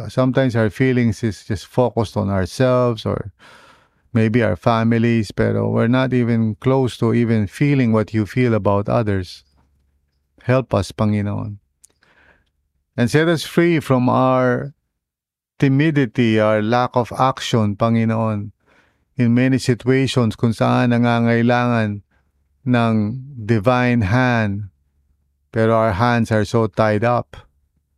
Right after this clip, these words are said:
or divine feet, but our feet is so tied up. Father, help us that we may see and feel and do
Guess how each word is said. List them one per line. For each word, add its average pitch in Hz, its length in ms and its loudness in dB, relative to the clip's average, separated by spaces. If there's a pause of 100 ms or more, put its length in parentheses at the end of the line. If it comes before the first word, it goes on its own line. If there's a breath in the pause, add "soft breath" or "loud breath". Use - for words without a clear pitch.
(380)
or 110 160 0
divine 110 580 0
feet, 131 520 -4 (600)
but 107 160 -6
our 101 160 0
feet 113 340 -2
is 95 140 -4
so 104 220 0
tied 95 340 -2
up. 101 220 -6 (1200)
Father, 117 440 0
help 107 280 -2
us - 400 -10 (1160)
that 104 160 -4
we 120 160 2
may 123 240 2
see 110 540 -2 (120)
and 117 240 -2
feel 101 480 -4
and 113 280 -2
do 95 360 -4